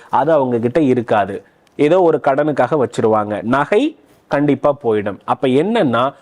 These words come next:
முதல்ல நகை வரணும்னா நம்ம கிட்ட புன்னகை வரணும். உடனே சொல்லுவாங்க, "குருஜி, பிரச்சனையில எப்படி குருஜி சிரிக்க முடியும்? நாங்க சண்டையில இருக்கோம், அங்க போறோம், இங்க போறோம், நாள் ஃபுல்லா உழைக்கிறோம், எப்படி குருஜி சிரிக்க முடியும்னு?" ஒரு கேள்வி வரலாம். நான் மீண்டும் சொல்ல வரேம்மா,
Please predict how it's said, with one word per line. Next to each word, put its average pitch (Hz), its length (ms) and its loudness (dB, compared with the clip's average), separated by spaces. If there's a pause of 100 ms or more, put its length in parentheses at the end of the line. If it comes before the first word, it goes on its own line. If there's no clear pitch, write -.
(180)
முதல்ல 170 420 2
நகை 165 460 -2
வரணும்னா 123 560 0
நம்ம 131 220 -2
கிட்ட 131 200 -2
புன்னகை 151 520 0
வரணும். 107 300 -4 (240)
உடனே 151 360 0
சொல்லுவாங்க, 147 480 0 (340)
"குருஜி, 143 240 2 (120)
பிரச்சனையில 190 640 2
எப்படி 180 280 2
குருஜி 165 300 0
சிரிக்க 160 380 0
முடியும்? 147 360 2
நாங்க 135 400 0
சண்டையில 151 420 0
இருக்கோம், 143 260 0
அங்க 135 300 -2
போறோம், 143 300 2
இங்க 139 280 -2
போறோம், 143 300 0 (240)
நாள் 135 420 0
ஃபுல்லா 165 320 4
உழைக்கிறோம், 139 520 0 (440)
எப்படி 170 440 -2
குருஜி 156 340 2
சிரிக்க 135 380 0
முடியும்னு?" 127 340 0
ஒரு 120 180 0
கேள்வி 123 320 2
வரலாம். 104 320 -2
நான் 113 180 -2
மீண்டும் 160 320 2
சொல்ல 117 320 0
வரேம்மா, 101 500 -2